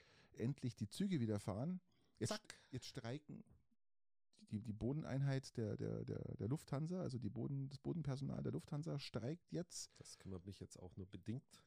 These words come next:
Speaker 1: Mich auch, ähm, aber es waren ja vorher, waren's die Piloten, jetzt das Bodenpersonal, äh,
Speaker 2: Genau,
Speaker 1: Ö P N V
Speaker 2: zwischenzeitlich
Speaker 1: über-,
Speaker 2: war G D L,
Speaker 1: ja.
Speaker 2: G D L, jetzt,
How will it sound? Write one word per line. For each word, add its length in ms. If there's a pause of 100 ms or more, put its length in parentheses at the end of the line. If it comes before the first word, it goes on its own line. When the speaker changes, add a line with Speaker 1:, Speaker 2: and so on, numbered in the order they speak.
(120)
Speaker 1:
Mich 260
auch, 340
ähm, 220
aber 160
es 100
waren 120
ja 80
vorher, 240
waren's 180
die 100
Piloten, 420
jetzt 340
das 200
Bodenpersonal, 760 (100)
äh, 160
Speaker 2:
Genau, 180
Speaker 1:
Ö 40
P 20
N 80
V 40
Speaker 2:
zwischenzeitlich 640
Speaker 1:
über-, 100
Speaker 2:
war 80
G 180
D 120
L, 180
Speaker 1:
ja. 120
Speaker 2:
G 120
D 140
L, 500
jetzt, 200